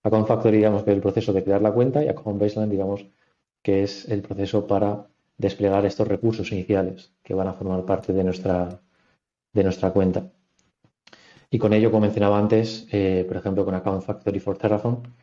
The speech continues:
pues nos permite no solamente crear una, una cuenta, sino además desplegar una serie de recursos en nuestra cuenta una vez que haya sido, que haya sido creada, de forma totalmente automática, que podemos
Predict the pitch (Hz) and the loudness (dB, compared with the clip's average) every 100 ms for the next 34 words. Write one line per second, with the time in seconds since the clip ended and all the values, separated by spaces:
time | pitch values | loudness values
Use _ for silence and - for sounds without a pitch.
0 | _ _ _ - 95 92 98 98 101 95 | _ _ _ -4 -4 -2 -2 0 -2 -2
1 | 101 104 101 - 95 95 95 95 92 92 | 0 0 0 0 2 2 0 -2 -2 -4
2 | 101 104 98 131 139 147 120 98 95 101 | -4 -4 -2 0 0 -2 -2 -2 0 -2
3 | 107 - _ _ _ 110 101 - 101 101 | -4 -10 _ _ _ -2 -2 0 0 2
4 | 107 101 95 101 98 95 92 95 - 95 | 2 0 -2 0 0 0 -2 -4 -2 0
5 | 92 92 92 - _ _ _ 107 98 95 | 0 -2 -6 -16 _ _ _ -4 -4 -6
6 | 95 98 98 95 92 92 92 92 95 92 | -4 -4 -2 -2 -2 0 -2 0 0 0
7 | 98 92 90 90 - 101 92 95 92 95 | 0 0 0 -4 -4 -2 -2 -2 -2 0
8 | 92 87 92 - _ _ 101 107 107 98 | 0 -2 -8 -20 _ _ -4 0 2 2
9 | 101 98 92 92 92 117 98 92 - _ | 2 2 2 2 2 2 0 -4 -14 _
10 | - 90 92 95 95 95 | -6 -2 0 2 0 -2